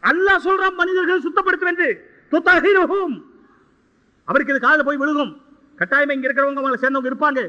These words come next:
நீங்க போய் சொல்லணும். நீங்க ரெக்கார்டு பண்ணுவீங்க கட்டாயமா. ஏன்டா எடுத்தா ஒண்ணுக்கு இருந்தா நீங்க கேஸ இதை வீடியோ பண்றவங்க, இவன் சரியா ஒண்ணுக்கு இருந்தானா?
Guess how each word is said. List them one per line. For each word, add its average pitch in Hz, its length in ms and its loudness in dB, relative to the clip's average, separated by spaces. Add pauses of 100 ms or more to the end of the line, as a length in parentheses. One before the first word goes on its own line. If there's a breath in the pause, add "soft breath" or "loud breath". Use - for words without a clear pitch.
(260)
நீங்க 202 140 -4
போய் 262 220 -2
சொல்லணும். 302 340 0 (720)
நீங்க 165 240 -2
ரெக்கார்டு 240 280 -2
பண்ணுவீங்க 262 460 -2
கட்டாயமா. 254 340 0 (260)
ஏன்டா 233 200 2 (160)
எடுத்தா 294 220 0 (100)
ஒண்ணுக்கு 277 220 -4
இருந்தா 285 200 0
நீங்க 254 180 -10
கேஸ 254 280 0
இதை 226 180 0
வீடியோ 277 220 0
பண்றவங்க, 196 340 -6 (1040)
இவன் 202 160 -4
சரியா 277 200 0
ஒண்ணுக்கு 240 220 -2
இருந்தானா? 220 280 -2